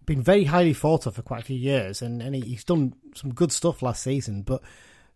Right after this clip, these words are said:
sometimes it can be a struggle for those sort of coaches, can't it, to, to, to transfer that potential and knowledge into a head coach role, 'cause it's a lot different than being, you know, your development coach who works with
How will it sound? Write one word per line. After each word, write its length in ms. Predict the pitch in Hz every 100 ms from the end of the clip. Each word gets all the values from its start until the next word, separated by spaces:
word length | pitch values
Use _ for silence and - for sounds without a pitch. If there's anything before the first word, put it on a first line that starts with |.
| _
sometimes 580 | - 214 208 208 214 180
it 40 |
can 120 | 180
be 80 | 156
a 20 |
struggle 300 | 135 - 170
for 140 | - 151
those 120 | 131
sort 140 | - 113
of 220 | - - - 254 254 _ -
coaches, 380 | 131 110 104 -
can't 240 | 156 123
it, 100 | 131
to, 120 | 135
to, 180 | - - - - _ -
to 100 | -
transfer 300 | 160 143 151
that 100 | 120
potential 560 | - 147 139 123 110 - _ _ 135
and 120 | 127
knowledge 360 | 139 120 104
into 200 | 135 120
a 40 | 131
head 260 | 143 123
coach 260 | - 143 131
role, 120 | 117
'cause 80 | -
it's 100 | 123
a 40 |
lot 180 | 156 139
different 400 | 165 - 151 101
than 100 | 117
being, 260 | 107 117 117
you 120 | 117
know, 40 |
your 160 | 110 101
development 440 | 98 110 139 120 -
coach 200 | 104 -
who 100 | 95
works 260 | 113 -
with 160 | 107